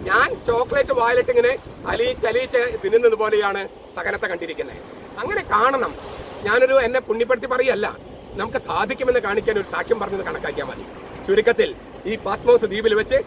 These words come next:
വെളിപാട് പുസ്തകത്തിന്റെ അന്തർധാര, അടിസ്ഥാന പ്രമാണം അത് പറയാനായിട്ട് ഞാൻ ആഗ്രഹിച്ചു. അത് നിങ്ങളോട് പറയുകയാണ്. നിങ്ങളിത് പരമാവധി മറ്റുള്ളവർ പറയുക.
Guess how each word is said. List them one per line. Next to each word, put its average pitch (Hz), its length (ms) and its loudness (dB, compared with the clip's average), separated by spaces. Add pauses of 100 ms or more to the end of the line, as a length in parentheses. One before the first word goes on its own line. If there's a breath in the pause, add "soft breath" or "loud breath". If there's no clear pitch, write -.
(300)
വെളിപാട് 254 440 6
പുസ്തകത്തിന്റെ 220 580 -4 (260)
അന്തർധാര, 208 600 -2 (200)
അടിസ്ഥാന 247 400 -2
പ്രമാണം 202 500 0 (340)
അത് 247 220 8 (300)
പറയാനായിട്ട് 214 480 2
ഞാൻ 180 200 -4
ആഗ്രഹിച്ചു. 208 460 -2 (380)
അത് 202 200 -2
നിങ്ങളോട് 190 240 -2
പറയുകയാണ്. 233 540 2 (400)
നിങ്ങളിത് 247 420 6 (180)
പരമാവധി 240 440 2
മറ്റുള്ളവർ 214 480 -2
പറയുക. 196 420 -2